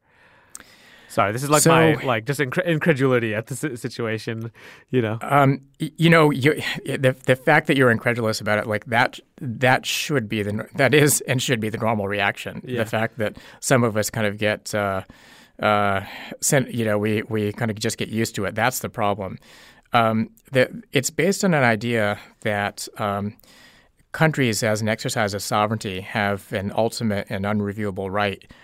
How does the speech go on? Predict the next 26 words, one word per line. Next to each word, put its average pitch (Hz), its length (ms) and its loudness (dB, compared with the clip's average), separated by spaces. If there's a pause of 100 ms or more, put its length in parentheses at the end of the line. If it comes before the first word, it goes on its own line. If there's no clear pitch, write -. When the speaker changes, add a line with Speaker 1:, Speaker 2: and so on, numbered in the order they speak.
(180)
Speaker 2:
to 113 160 -2
decide, 101 640 -2 (360)
uh, 104 240 2
whom 131 220 0
to 117 140 -2
admit 101 340 -2
and 95 240 -4
whom 101 320 -2
to 92 340 -6
exclude. 92 500 -8 (640)
Um, 101 400 2
and 110 140 -4
so 113 240 2
in 110 320 -2
the 131 100 -6
U 135 140 4
S 131 100 2
context, 110 480 -2
that's 107 220 -4
referred 101 240 -4
to 113 100 -8
as 98 80 -6
the 107 80 -8
plenary 98 300 -6
power 98 300 -4
doctrine. 95 500 -8